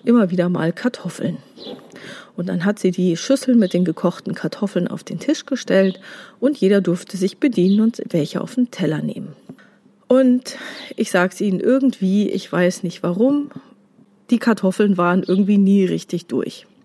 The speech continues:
Vielleicht kennen Sie das, man steckt so die Gabel rein und dann geht's zuerst ein Stück und auf einmal wird's hart, als ob man einen Apfel sticht.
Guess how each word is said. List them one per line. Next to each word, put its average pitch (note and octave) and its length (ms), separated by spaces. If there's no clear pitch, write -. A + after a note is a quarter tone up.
Vielleicht F#3 220
kennen A3 240
Sie G#3 80
das, G3 260
man F3 120
steckt - 380
so G3 160
die F3 220
Gabel B3 460
rein G3+ 580
und F3+ 160
dann F3+ 140
geht's A#3+ 400
zuerst G#3+ 360
ein G#3+ 60
Stück - 380
und F#3+ 100
auf - 240
einmal F#3 300
wird's - 280
hart, F#3 220
als F3 160
ob D#3+ 160
man E3+ 100
einen - 160
Apfel - 280
sticht. - 460